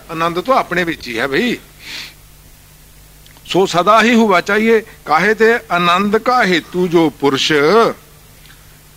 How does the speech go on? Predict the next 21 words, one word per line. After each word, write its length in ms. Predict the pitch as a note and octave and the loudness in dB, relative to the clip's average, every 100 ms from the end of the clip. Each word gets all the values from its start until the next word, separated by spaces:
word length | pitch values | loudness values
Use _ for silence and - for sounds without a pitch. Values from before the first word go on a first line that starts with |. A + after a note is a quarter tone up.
| - - - - - - - - - - - - A#2+ | -20 -20 -20 -20 -20 -20 -20 -20 -20 -20 -20 -10 0
ਹੈ, 200 | D#3 G#3+ | 2 4
ਸੋ 300 | G3 G#3 G#3+ | 4 4 6
ਵਾਂਕੇ 380 | G3 F#3 G#3 | 4 2 0
ਸਮੀਪ 380 | G#3 F3+ F3 F#3+ | 0 0 0 0
ਹੈ।" 260 | G#3 G3 G3 - - | -2 -2 -4 -8 -6
ਆਂਦਾ 220 | F#3 A#3 | 0 2
ਜੇ 100 | B3 | 2
ਐਸੇ 360 | A3+ F3 A3 | 2 0 0
ਸਦਾ 300 | A3+ F3 F3+ | 0 0 0
ਹੀ 80 | A#3+ | 2
ਆਨੰਦ 300 | A#3+ G3+ G3 | 2 0 0
ਹੋਣਾ 280 | E3+ E3 C3 | 0 -2 -2
ਚਾਹੀਦਾ, 380 | A2+ C#3 D3+ A3 | -4 -4 0 0
ਜੋ, 180 | F#3 G3 | 0 -2
ਕਿਉਂਕਿ 480 | - F#3+ F#3 A3+ A#3 - - | 0 0 2 0 0 -12 -14
ਇੱਕ 260 | - F3+ - | -2 -2 0
ਵਾਰ 220 | G3+ G#3 | 2 2
ਦੇਖ 300 | F3+ E3 D3+ | 2 -2 -2
ਕਰਕੇ 300 | - F3 E3 | -2 -4 -2
ਆਨੰਦ 380 | G3 E3 D3 D3+ | -4 -2 -2 -2
ਹੋਇਆ, 520 | C#3 C#3 D#3 G#3 A3 | 0 2 4 4 2